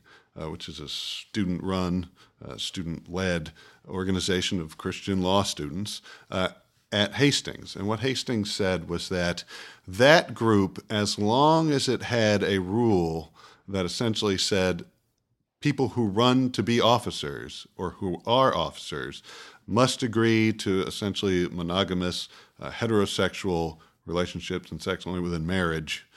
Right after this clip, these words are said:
um, only people who agree with that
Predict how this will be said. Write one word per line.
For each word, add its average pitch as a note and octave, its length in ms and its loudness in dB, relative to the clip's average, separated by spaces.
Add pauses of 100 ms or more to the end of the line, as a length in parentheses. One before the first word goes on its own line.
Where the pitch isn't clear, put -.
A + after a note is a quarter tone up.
(300)
um, F#2 400 0 (680)
only D3 280 8
people B2+ 280 0
who A#2 120 2
agree G#2 240 2
with F#2 100 2
that E2 320 -2